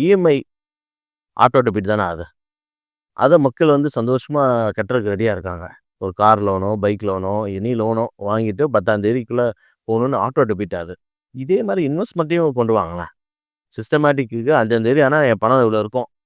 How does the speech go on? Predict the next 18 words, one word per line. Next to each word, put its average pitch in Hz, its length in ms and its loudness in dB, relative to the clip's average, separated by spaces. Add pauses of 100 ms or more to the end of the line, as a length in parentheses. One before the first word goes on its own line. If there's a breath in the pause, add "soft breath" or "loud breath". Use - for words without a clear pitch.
(320)
அஞ்சாம் 104 260 -4
தேதி 127 160 0
அஞ்சாயிரம் 104 300 0
ரூபா 123 180 2
போக 123 120 0
போகுது 117 220 -4
என் 101 100 -4
அக்கௌண்ட்ல 110 280 -4
இருந்து 120 240 -2
உங்களுக்கு 101 240 -4
மைண்ட்ல 117 260 -2
ஃபிக்ஸ் - 240 -8
ஆயிடுச்சுன்னா 104 420 -2
அந்த 143 200 -4
பணத்தை 143 280 -2
நீங்க 117 160 -4
மெயின்டெயின் 127 280 -6
பண்ணுவீங்க. 98 300 -8